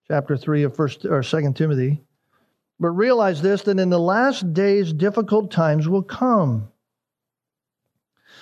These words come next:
Well, we get shocked at that statement. We get shocked with the reality that we think we're not in those times oftentimes, and yet I think we are. We are in many ways.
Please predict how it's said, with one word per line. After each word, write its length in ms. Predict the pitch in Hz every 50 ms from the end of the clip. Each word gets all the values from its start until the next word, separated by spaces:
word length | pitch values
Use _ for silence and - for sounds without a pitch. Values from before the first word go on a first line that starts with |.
| - - - _ _ -
Well, 200 | 170 190 220 233
we 80 | 247 262
get 160 | 311 220 -
shocked 400 | - - 240 - - 277 - 247
at 100 | 214 165
that 200 | 196 175 160 -
statement. 500 | - - 165 160 160 160 165 175 202 190
We 100 | 190 190
get 140 | 185 185 156
shocked 500 | - - 208 185 185 196 208 202 - -
with 240 | 180 175 160 139 147
the 120 | 160 151
reality 800 | 147 156 156 165 170 185 208 214 185 151 147 139 135 139 160 170
that 180 | 170 156 147 156
we 160 | 160 175 156
think 240 | 165 175 165 147 151
we're 140 | 165 165
not 160 | 165 156 151 156
in 160 | 175 214 214
those 240 | 185 160 147 120 -
times 360 | - 156 156 143 143 143 139
oftentimes, 640 | 143 135 123 139 139 131 120 139 139 135 139 147 147
and 140 | 147 139 135
yet 380 | 139 151 151 156 151 - - _ _ _ - - _ _ _ _ _ _ -
I 120 | - 139
think 200 | 127 151 139 127
we 140 | 135 135 131
are. 580 | 135 143 151 160 170 185 214 233 202 175 - - _ _ _ _ -
We 160 | 139 135 139
are 140 | 143 151 151
in 100 | 147 147
many 180 | 156 165 175
ways. 640 | 175 160 147 139 143 156 185 202 190 - - - -